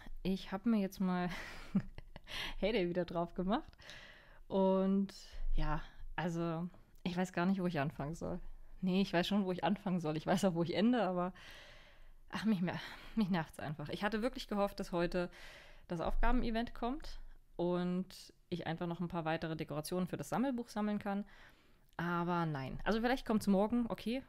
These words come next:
alles gut. Aber mich ärgert was ganz anderes. Nicht unbedingt, dass es heute nicht gekommen ist, sondern mich ärgert, dass man keine Infos bekommt.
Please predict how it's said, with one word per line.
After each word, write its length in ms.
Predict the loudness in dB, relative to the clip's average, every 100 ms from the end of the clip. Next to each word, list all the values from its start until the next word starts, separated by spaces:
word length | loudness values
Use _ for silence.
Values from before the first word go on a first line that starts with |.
| -10 -4
alles 300 | -2 -2 0
gut. 240 | 0 -2 -6 -12 -16 -16 -18 -20 -6
Aber 160 | 0 4
mich 240 | 2 0 -2
ärgert 360 | -2 0 -4 -6
was 200 | -4 -2
ganz 160 | -2 -2
anderes. 400 | 0 0 0 0
Nicht 180 | -2 0
unbedingt, 400 | 0 2 0 -2
dass 100 | -4
es 140 | -2
heute 220 | -2 0
nicht 180 | -2 -4
gekommen 360 | -4 -2 0 -2
ist, 240 | -4 -8 -16 -20 -12
sondern 360 | 0 2 4 2
mich 260 | 0 -2 -2
ärgert, 440 | 0 0 -2 -4 -18 -20 -20 -20 -20 -20 _ -2
dass 200 | 0 0
man 100 | 0
keine 240 | 0 0
Infos 300 | -2 -6 -10
bekommt. 360 | -8 -8 -8